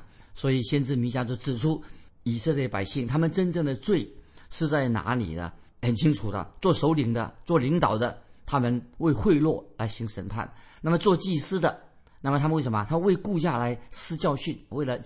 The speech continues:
也是为了钱，为雇价。那么那先知做什么呢？为银钱啊，为银钱做占卜的事情。他们都是为了什么？都是为了目的，就是都要从其中得到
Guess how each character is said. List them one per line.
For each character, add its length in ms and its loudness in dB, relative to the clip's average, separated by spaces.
也 120 -2
是 120 -4
为 120 0
了 100 0
钱， 300 -4
为 180 0
雇 200 0
价。 240 -2
那 120 0
么 160 4
那 160 0
先 260 4
知 100 0
做 120 2
什 120 0
么 100 0
呢？ 140 -2
为 220 0
银 480 -2
钱 460 -4
啊， 200 -12
为 140 -4
银 240 -4
钱 340 -6
做 200 -2
占 340 -2
卜 220 -4
的 100 -8
事 240 -10
情。 240 -10
他 120 6
们 100 8
都 100 4
是 80 4
为 140 4
了 80 2
什 60 0
么？ 200 -4
都 180 2
是 140 0
为 180 4
了 140 2
目 180 2
的， 140 0
就 100 -4
是 260 -8
都 200 6
要 120 6
从 240 0
其 200 -6
中 180 -2
得 140 0
到 200 -2